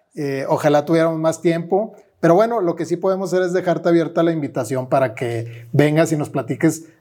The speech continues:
de estos temas, eh, que reitero, qué bueno que, que tú los platicas, qué bueno que,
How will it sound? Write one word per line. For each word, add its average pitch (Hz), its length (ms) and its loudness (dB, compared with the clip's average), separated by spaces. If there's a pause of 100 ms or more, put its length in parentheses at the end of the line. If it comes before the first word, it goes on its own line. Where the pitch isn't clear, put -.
de 147 160 4
estos 175 360 -2
temas, 165 560 -2 (260)
eh, 127 520 -2
que 135 360 2
reitero, 156 520 2
qué 165 120 2
bueno 165 380 2
que, 143 380 -4
que 147 100 -2
tú 185 280 2
los 185 220 0
platicas, 147 640 -6
qué 156 140 -2
bueno 143 340 0
que, 127 520 0